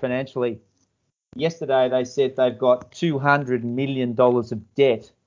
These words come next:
at the same time as they reported profits of just under five billion dollars. Wesfarmers, one of our leading industrial companies, last week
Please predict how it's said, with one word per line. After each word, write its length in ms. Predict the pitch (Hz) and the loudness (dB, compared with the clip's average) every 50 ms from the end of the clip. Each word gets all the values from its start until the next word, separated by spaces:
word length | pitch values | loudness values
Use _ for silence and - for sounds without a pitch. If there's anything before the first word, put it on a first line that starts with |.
| _ _ _ _ _ _ _ _ _ _ - | _ _ _ _ _ _ _ _ _ _ -4
at 120 | - 123 123 | -2 -2 -2
the 80 | 127 | -4
same 320 | 113 - - 139 131 127 113 | -2 0 2 2 2 0 -2
time 240 | 117 131 123 120 120 | -2 -2 -2 -2 -2
as 100 | 113 117 | -4 -2
they 160 | 131 127 123 | 2 2 2
reported 640 | 117 117 113 - - - 147 135 131 123 117 110 113 | 2 0 -2 -4 -2 2 4 4 4 4 0 -4 -2
profits 460 | - - 147 143 147 - 120 - - | 2 2 2 2 2 -2 -8 -8 -10
of 80 | 117 110 | -14 -12
just 260 | - 127 117 - - | -10 -10 -6 -2 0
under 240 | 131 120 117 110 110 | 0 2 2 0 -4
five 520 | - - - 127 120 117 117 113 117 - | -2 2 4 6 6 6 4 2 0 -4
billion 340 | - 131 127 127 120 117 113 | -2 -2 -2 -2 -2 -2 2
dollars. 500 | 110 131 147 156 127 98 90 - - _ _ _ _ _ _ _ _ _ _ _ _ _ _ _ _ _ _ _ - | 4 4 4 4 2 -2 -6 -10 -16 _ _ _ _ _ _ _ _ _ _ _ _ _ _ _ _ _ _ _ 0
Wesfarmers, 800 | 131 151 170 165 165 - - 156 143 143 143 135 135 131 127 120 120 | 2 2 2 2 0 0 2 2 4 4 4 2 0 -2 -4 -4 -2
one 180 | 135 135 131 | -2 -2 -2
of 80 | 127 120 | 0 2
our 160 | 123 123 123 | 2 2 4
leading 320 | 123 135 139 127 131 127 | 2 0 0 0 0 -2
industrial 600 | 123 120 113 113 139 143 165 165 - - 156 131 120 | -2 -4 -2 0 2 2 2 2 -2 -2 -2 -2 -2
companies, 760 | 120 - 127 123 113 - 127 123 123 120 120 117 117 - _ _ _ - _ _ _ _ _ - | 0 0 0 0 0 -2 -4 -4 -4 -4 -4 -6 -8 -14 _ _ _ -20 _ _ _ _ _ 0
last 400 | 123 127 127 131 131 127 - - | 4 6 6 6 6 4 -2 -4
week 400 | 127 127 131 127 127 127 - | 0 0 2 2 0 -2 -6